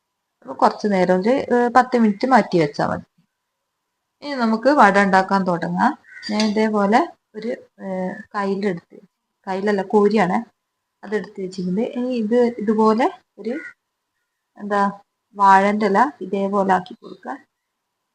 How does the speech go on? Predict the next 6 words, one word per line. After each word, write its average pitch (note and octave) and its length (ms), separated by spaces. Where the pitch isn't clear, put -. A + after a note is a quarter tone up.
ഇതേപോലെ A3 400
ഇങ്ങനെ G#3+ 220
പിടിച്ചിട്ടുണ്ട് F3+ 540
ട്ടോ. - 180
ഇതേപോലെ G3 460
പിടിച്ചിട്ടുണ്ട്. F3+ 560